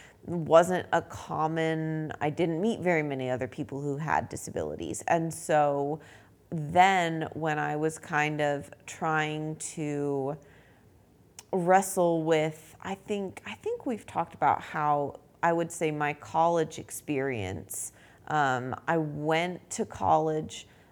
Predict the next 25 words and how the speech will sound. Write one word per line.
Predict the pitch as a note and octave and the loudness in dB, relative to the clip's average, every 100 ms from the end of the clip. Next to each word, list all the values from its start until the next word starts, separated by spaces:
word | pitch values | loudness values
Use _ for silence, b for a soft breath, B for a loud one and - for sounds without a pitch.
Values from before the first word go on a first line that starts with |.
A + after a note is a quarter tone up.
| _ | _
think, | - - F#3+ E3+ - | -18 0 0 2 0
with | F3 F3+ - | 2 2 4
this | D#3+ E3 - | 4 4 -4
super | - - D4+ D4 A3 G3 - | -12 -2 0 2 4 6 4
empowered | E3+ E3 - D3+ E3 E3 E3+ D#3+ - | 0 -2 -4 4 6 8 6 6 4
attitude | E3 F3 F3 - D#3 D3+ D3 | 4 4 0 -2 0 0 0
that | C3+ A#2+ - | 2 4 2
I'm | D3 D3 | -2 -2
just | F3 F3+ - | -2 -2 0
like | E3 E3+ | -2 0
everyone | D#3 D#3 D#3+ D#3 | -4 -2 -2 0
else. | A#2 D3 - | 0 -2 0
I | E3+ | 0
can | F#3 E3+ D#3 | 2 -2 0
do | E3+ E3 E3 D3 - | 0 2 2 0 -2
anything | F#3+ F3+ F3 D#3+ | -2 -2 -2 -2
that | D#3 - | -2 -4
anyone | E3+ D#3+ D#3 C#3 D3+ C#3+ | -2 0 -2 0 0 2
else | C#3 C#3 | 0 -2
can | - D#3 C#3 | -6 -6 0
do. | F3+ A#2+ F#2 - B B B B - | 2 4 0 -4 B B B B -6
And | F#3+ F#3 F#3 F#3 F#3 F3+ F3+ G3 b b b _ _ | -2 0 2 0 0 -4 -4 -8 b b b _ _
I | F#3 G#3 | 2 4
kept | G#3 - A4 A#4 - | 2 -6 -6 -6 -4
that | - C#3+ D#3+ - | 0 2 2 0